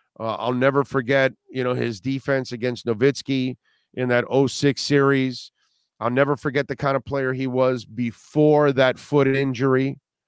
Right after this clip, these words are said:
Because that foot injury completely changed the complexion of his career. He never came back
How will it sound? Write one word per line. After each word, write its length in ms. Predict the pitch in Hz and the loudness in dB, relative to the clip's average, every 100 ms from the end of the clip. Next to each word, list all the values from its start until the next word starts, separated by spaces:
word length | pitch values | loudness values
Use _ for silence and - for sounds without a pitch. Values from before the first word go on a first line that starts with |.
| _ _ _ _ | _ _ _ _
Because 240 | 110 117 87 | -8 -6 -2
that 220 | 117 120 | -2 -2
foot 260 | - 156 147 | 0 2 4
injury 480 | 139 123 135 131 - | 2 0 -2 -4 -6
completely 840 | - 117 - - 135 143 - 139 | -10 -10 -12 -10 -4 -4 -4 -6
changed 440 | 120 135 127 123 104 | -4 -2 -2 -2 -6
the 60 | 113 | -6
complexion 720 | 117 113 123 - 123 117 110 - _ - | -6 0 -2 0 -2 -2 -4 -10 _ -8
of 100 | 107 | -2
his 240 | 113 123 | 0 0
career. 460 | - 123 117 110 98 | 0 0 2 2 0
He 180 | 90 120 | -4 -6
never 480 | 117 131 143 143 147 | -2 0 2 2 0
came 320 | 143 131 120 | -2 -2 0
back 400 | 127 117 107 | 0 0 -2